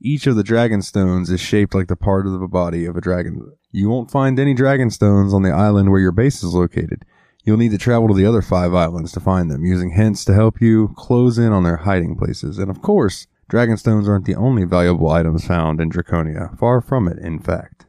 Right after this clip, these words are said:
As you explore the islands of Draconia, you may find many items. These are classified as treasures or quote-unquote bric-a-brac, depending on their rarity.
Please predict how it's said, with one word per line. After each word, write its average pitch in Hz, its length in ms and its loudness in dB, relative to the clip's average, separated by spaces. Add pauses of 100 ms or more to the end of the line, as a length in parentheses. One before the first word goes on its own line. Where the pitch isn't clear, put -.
(200)
As 98 200 -6
you 98 60 0
explore 107 340 0
the 101 140 4
islands 101 340 2
of 92 80 0
Draconia, 101 500 2
you 98 140 4
may 104 160 4
find 101 400 0
many 101 360 0
items. 71 360 -6 (180)
These 101 260 0
are 98 80 0
classified 98 520 0
as 90 160 -2
treasures 98 460 0
or 87 520 -2
quote-unquote 101 460 0
bric-a-brac, 90 800 -2
depending 95 420 2
on 92 140 0
their 87 160 -2
rarity. 90 500 -2